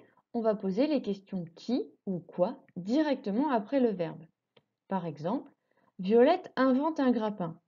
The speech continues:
Violette invente quoi ? Un grappin. Un grappin est donc le C O D du verbe inventer. Passons maintenant au complément d'objet indirect, le C O I.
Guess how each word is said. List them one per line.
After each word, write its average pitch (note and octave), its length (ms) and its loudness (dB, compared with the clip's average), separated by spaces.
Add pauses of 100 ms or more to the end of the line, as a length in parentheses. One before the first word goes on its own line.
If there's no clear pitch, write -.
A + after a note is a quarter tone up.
Violette G#3 560 2
invente D#3+ 440 -6
quoi ? A#3+ 500 0 (340)
Un C#4 140 6
grappin. G#3+ 500 0 (720)
Un A#3 160 4
grappin G3+ 580 0
est A3+ 100 4
donc A#3 260 0
le G#3 100 2
C B3+ 300 4
O G#3+ 80 6
D E3+ 180 0
du G#3 180 0
verbe F#3+ 300 0 (220)
inventer. F#3 520 -4 (2250)
Passons A3 340 4
maintenant A3 440 0
au A3+ 100 6
complément G3+ 480 0
d'objet D#3+ 500 -4
indirect, G#3+ 680 2
le G#3+ 220 4
C D4 380 2
O G#3 140 4
I. E3+ 100 -6